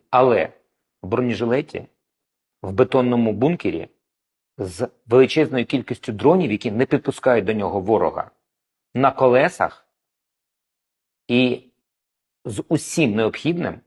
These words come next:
щоб ворог на п'ятнадцять кілометрів до нього не підходив. Мобілізувати треба держапарат, економіку, і тільки після цього буде мобілізоване суспільство. А цей, на жаль, закон нічого не вирішить.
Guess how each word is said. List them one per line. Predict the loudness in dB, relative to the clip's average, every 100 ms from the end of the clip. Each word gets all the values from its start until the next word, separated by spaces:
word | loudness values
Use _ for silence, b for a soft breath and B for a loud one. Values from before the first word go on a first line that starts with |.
| _ _ _ -6
щоб | -2 0
ворог | 4 4 4 -2 _ -6
на | -2
п'ятнадцять | 0 0 0 0
кілометрів | 0 0 0 -2
до | -4
нього | -4 -4
не | -4
підходив. | -8 -6 -4 -4 -10 _ _ _ _ _ _ _ _ _ _ _
Мобілізувати | 0 2 2 4 4 4 2
треба | 2 0 2
держапарат, | 2 2 -2 -2 0 0 -4 _ _ _ _ 0
економіку, | 2 2 2 0 -2 -8 -14 _ _ -10
і | -8
тільки | -4 -4 -6
після | -6 -2 -2
цього | 0 0 0 -4 _ -6
буде | -2 -2
мобілізоване | -2 -4 -6 -6 -6 -8
суспільство. | -12 -14 -14 -14 -18 -20 _ 0
А | 4 4 0 -10 _ _ _
цей, | 2 4 4 0
на | -4 -2
жаль, | 0 0
закон | 0 -4 -2 -4 -6 -10 _ _ _ _ _ _ _ _ _ -4
нічого | -2 0 0
не | 2
вирішить. | 0 -2 -8 -14 _